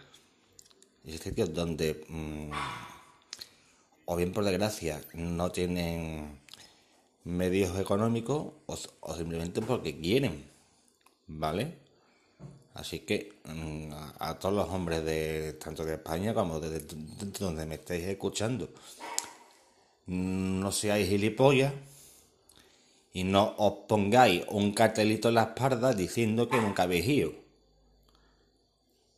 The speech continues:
No seáis gilip-, hacer favor de no ser tan gilipollas,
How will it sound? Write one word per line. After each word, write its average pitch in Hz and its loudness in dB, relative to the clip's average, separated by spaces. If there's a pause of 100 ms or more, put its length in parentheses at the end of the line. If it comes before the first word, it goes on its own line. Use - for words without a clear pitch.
(120)
No 92 -2
seáis 95 0
gilip-, 87 -4 (800)
hacer 101 0
favor 123 6
de 87 0
no 95 -2
ser - -4
tan 98 -2
gilipollas, 123 2